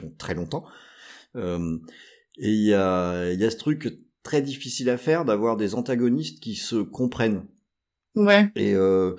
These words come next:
Speaker 1: ou qui sont pas
Speaker 2: Qui se
Speaker 1: d'accord, mais qui
Speaker 2: respectent.
Speaker 1: comprennent le raisonnement de, de leur antagoniste.
Speaker 2: De l'autre.
Speaker 1: Et ça, c'est, c'est un truc qui aurait pu être chiant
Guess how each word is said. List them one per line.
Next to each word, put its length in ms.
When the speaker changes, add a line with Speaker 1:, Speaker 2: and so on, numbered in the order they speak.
Speaker 1:
ou 180
qui 140
sont 180
pas 140
Speaker 2:
Qui 80
se 80
Speaker 1:
d'accord, 180
mais 60
qui 100
Speaker 2:
respectent. 260
Speaker 1:
comprennent 460
le 80
raisonnement 640
de, 920
de 60
leur 180
antagoniste. 500
Speaker 2:
De 80
l'autre. 200
Speaker 1:
Et 400
ça, 440
c'est, 680
c'est 180
un 80
truc 240
qui 200
aurait 440
pu 200
être 100
chiant 460